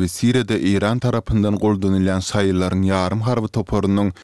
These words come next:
beş nysanasyna garşy gorunys dürt zarbalaryny amala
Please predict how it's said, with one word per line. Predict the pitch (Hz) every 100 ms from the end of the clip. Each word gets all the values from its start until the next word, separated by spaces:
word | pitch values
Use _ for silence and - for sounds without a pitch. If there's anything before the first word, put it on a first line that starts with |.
| 90
beş | 101 117 -
nysanasyna | 117 110 120 110 92 - 104 117
garşy | 120 107 -
gorunys | 98 110 113 98 92 87 -
dürt | 143 135 -
zarbalaryny | 123 107 95 92 95 110
amala | 87 104 92 101